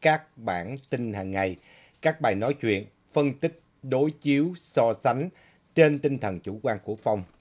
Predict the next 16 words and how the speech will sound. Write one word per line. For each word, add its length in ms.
cũng 120
như 140
là 160
phần 360
thảo 240
luận 360
của 280
tất 280
cả 340
chúng 140
ta 280
sau 400
mỗi 260
một 160
bản 180
tin. 240